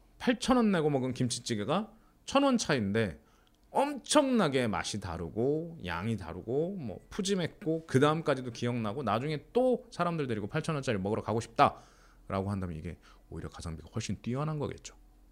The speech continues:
들인 돈은 천 원, 근데 내가 받는 가치는 뭐 이천 원, 삼천 원어치가 되니까 그렇게 찾아가는 거였겠죠. 이런 게 가성비라고 합니다. 이 가성비가 단순하게 물건을 살 때, 그러니까 소비를 할 때부터도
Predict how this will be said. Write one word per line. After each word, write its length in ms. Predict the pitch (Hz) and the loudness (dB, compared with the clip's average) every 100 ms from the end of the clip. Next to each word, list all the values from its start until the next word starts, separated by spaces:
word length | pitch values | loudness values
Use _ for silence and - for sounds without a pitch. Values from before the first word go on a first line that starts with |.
| - - - - - - - _ - - - | -20 -20 -20 -20 -20 -20 -20 _ -20 -20 -4
들인 260 | 113 117 | 0 2
돈은 340 | 110 117 175 190 | 2 2 0 -2
천 220 | - 180 | -2 2
원, 320 | 135 147 233 214 | 4 4 0 -2
근데 220 | 110 107 | 0 2
내가 320 | 95 104 113 | 0 0 0
받는 560 | 101 92 92 117 190 - - - - - - | 0 -2 -2 0 -2 -4 -14 -20 -20 -20 -10
가치는 640 | - - - 104 147 202 | -10 -6 -4 -2 -2 -2
뭐 100 | 101 78 | -4 -4
이천 280 | 113 - | -4 -2
원, 60 | 127 | 0
삼천 300 | 135 160 175 | 0 0 -4
원어치가 360 | 160 127 - 98 | -4 -6 -2 -2
되니까 600 | 107 131 127 147 156 - | 2 0 0 -2 -2 -4
그렇게 260 | - 92 98 | -6 -6 -8
찾아가는 500 | - 135 123 85 90 | -6 -4 -2 -2 -6
거였겠죠. 880 | 78 92 - 87 - - 113 73 - - - _ _ _ _ - _ | -4 -4 -2 -6 -8 0 0 0 -10 -20 -20 _ _ _ _ -20 _
이런 220 | - 95 | -4 -4
게 200 | 87 113 - | -2 -6 -6
가성비라고 760 | - 71 98 98 92 67 78 | -10 -6 -2 -2 -2 -6 -8
합니다. 420 | 110 - 65 67 - - _ _ _ - - - | -6 -6 -10 -14 -20 -20 _ _ _ -20 -20 -10
이 100 | - | -2
가성비가 560 | 139 139 170 156 151 - | 2 4 4 4 4 2
단순하게 460 | 120 135 151 160 120 | 4 2 4 4 4
물건을 500 | 117 147 185 208 175 | 6 6 6 6 4
살 260 | 143 117 | 0 0
때, 100 | 87 | -4
그러니까 260 | 62 92 92 | -6 -4 -6
소비를 500 | - 247 214 262 254 | 0 0 4 4 4
할 260 | 208 247 - | 2 -2 4
때부터도 1000 | 208 160 - 123 110 123 160 180 180 | 4 4 0 2 4 6 6 6 0